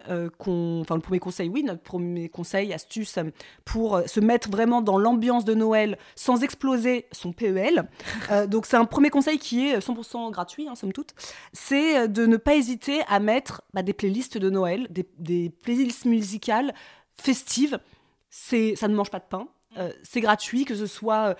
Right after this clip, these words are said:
Speaker 1: si vous allez sur, euh, par exemple, YouTube, parce qu'il y a des super... Euh, vous tapez, euh, je sais pas moi, euh, playlist Noël, et vous en avez pléthore, qui durent en plus des heures.
Speaker 2: Oui.
Speaker 1: Euh, moi, j'ai une radio, personnellement, donc, euh, moi, je suis revenue très à l'ancienne il y a deux ans,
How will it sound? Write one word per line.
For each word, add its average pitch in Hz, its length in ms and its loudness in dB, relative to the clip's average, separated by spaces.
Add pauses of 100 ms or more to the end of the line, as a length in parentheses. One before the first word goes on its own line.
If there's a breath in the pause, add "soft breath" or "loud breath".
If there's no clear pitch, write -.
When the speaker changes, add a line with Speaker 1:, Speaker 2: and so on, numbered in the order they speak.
(160 loud breath)
Speaker 1:
si - 240 -6
vous 190 100 -2
allez 190 140 0
sur, 190 220 -10
euh, 170 40 -6
par 165 140 -4
exemple, 170 180 -6
YouTube, 190 300 -6 (120)
parce 185 120 -14
qu'il 190 120 -4
y 180 40 2
a - 20 2
des 175 80 -4
super... 233 520 -4
Euh, 190 160 2 (220 loud breath)
vous 190 60 -8
tapez, 220 380 0
euh, 180 180 -2
je 170 60 -12
sais 180 80 -12
pas 185 120 -10
moi, 185 180 -6
euh, 156 240 -8 (380 soft breath)
playlist 233 380 0
Noël, 202 500 2
et 202 60 2
vous 190 120 -2
en 190 40 -2
avez 175 320 0 (240)
pléthore, 262 580 -4 (100)
qui 226 100 -2
durent 190 140 -2
en 190 40 -4
plus 190 160 -10
des 165 180 -4
heures. 220 280 -8
Speaker 2:
Oui. 233 280 -4
Speaker 1:
Euh, 214 360 4
moi, 240 180 6
j'ai 226 100 2
une 220 80 4
radio, 220 320 -2
personnellement, 190 600 -4
donc, 180 300 -4
euh, 180 120 2
moi, 190 120 0
je 190 60 -4
suis - 80 -6
revenue 202 260 -2
très 247 220 -4
à 226 40 2
l'ancienne 226 300 -2
il 214 40 -2
y 196 40 -2
a 180 40 0
deux 190 300 -4
ans, 208 120 -4